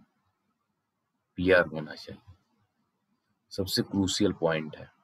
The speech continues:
यानी जब तक आपको पीआर नहीं मिलता, कोई भी अच्छी company आपको नौकरी नहीं देती है। कुछ मुझे जानकारी भी थी, बाकी इनसे जो discussion हुआ, इन्होंने बताया।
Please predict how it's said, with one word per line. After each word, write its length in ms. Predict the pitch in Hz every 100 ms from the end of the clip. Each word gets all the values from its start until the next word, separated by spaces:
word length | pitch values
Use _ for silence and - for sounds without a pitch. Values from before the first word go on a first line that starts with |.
| _ _ _ _ _ _ _ _ _ _ _
यानी 240 | 90 95 95
जब 200 | 95 - 117
तक 160 | 113
आपको 320 | 101 92 - 104
पीआर 440 | - 90 98 101
नहीं 320 | 92 87 107
मिलता, 600 | 104 80 76 85 92 101 _ _ _ _ _ -
कोई 280 | 92 110
भी 200 | 104 98
अच्छी 540 | 92 85 - - 123 120 -
company 500 | 98 92 87 104 110
आपको 400 | 101 85 - 117
नौकरी 580 | 104 85 85 82 95 101
नहीं 260 | 90 78 76
देती 360 | 78 - -
है। 140 | - - _ - _ _ _ _ _ _ _ _ _ _ _ _ _
कुछ 280 | - 95 - 92
मुझे 240 | 92 95
जानकारी 540 | 92 87 85 85 95 113
भी 140 | 107
थी, 240 | 101 135 - - 90
बाकी 320 | 87 87 90
इनसे 340 | 87 87 110
जो 120 | 95
discussion 560 | 85 85 - 87 - 92
हुआ, 280 | 85 107 131 - - -
इन्होंने 340 | 110 95 80
बताया। 460 | 78 - - -